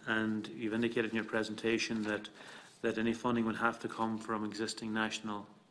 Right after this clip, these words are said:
allocations or envelopes. Can you just clarify further what is meant there? Um, and, uh, I think 'cause obviously it would be essential that, that the level of funding that's in place in such an undesirable scenario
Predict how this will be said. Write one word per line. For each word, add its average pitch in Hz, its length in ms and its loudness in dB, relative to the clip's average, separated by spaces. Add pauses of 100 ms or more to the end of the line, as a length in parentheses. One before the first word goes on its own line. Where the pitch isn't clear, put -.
(240)
allocations 113 600 0
or 107 100 0
envelopes. 110 560 0 (380)
Can 110 80 -4
you 104 80 0
just 120 220 0
clarify 131 520 2 (280)
further 117 420 4
what 113 180 2
is 104 100 -4
meant 117 340 0
there? 104 240 0 (480)
Um, 107 540 0
and, 104 440 -4
uh, 104 340 2 (680)
I 117 80 -4
think 113 180 0
'cause - 280 -4 (440)
obviously 117 280 0
it 110 80 0
would 104 120 0
be 113 80 2
essential 117 560 0
that, 107 220 -4 (680)
that 113 140 -2
the 117 100 -6
level 117 280 4
of 113 80 0
funding 117 380 2
that's 107 200 -2
in 107 80 -4
place 120 500 0 (1300)
in 123 160 0
such 127 320 -2
an 120 220 2
undesirable 117 580 4
scenario 110 540 2